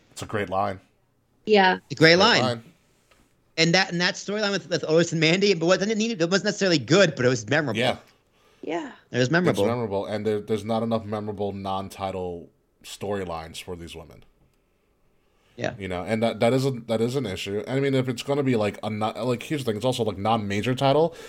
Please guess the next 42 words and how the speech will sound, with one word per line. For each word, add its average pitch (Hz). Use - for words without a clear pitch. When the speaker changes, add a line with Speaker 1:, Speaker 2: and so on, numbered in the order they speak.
Speaker 1:
'cause, 107
like, 110
it's -
either 117
you're 101
going 131
for 156
a 151
title 135
or 107
you're 98
nothing. 90
Same 107
with 113
tag 107
titles. 87
Speaker 3:
Yeah, 151
Speaker 1:
That's 98
Speaker 3:
exactly. 131
Speaker 1:
why, 104
that's 98
what 107
Speaker 3:
So 165
I, 165
I, 175
that's 160
why 165
I 139
think 143
Bianca 127
keeps 110
Speaker 1:
Yeah. 92
Speaker 3:
it, -
because 113
she's 117
just, 117
and 139
I 139
think 180
she 170
deserves 127
it. 82